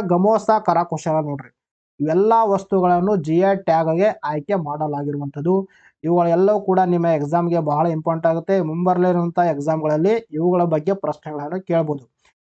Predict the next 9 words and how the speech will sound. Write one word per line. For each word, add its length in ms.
ಇನ್ನ 240
ಜಿ 160
ಐ 180
ಟ್ಯಾಗ್ 340
ಬಗ್ಗೆ 240
ನಾವು 200
ಪ್ರಿವಿಯಸ್ 460
ವಿಡಿಯೋದಲ್ಲಿ, 460
ಅಂದರೆ 600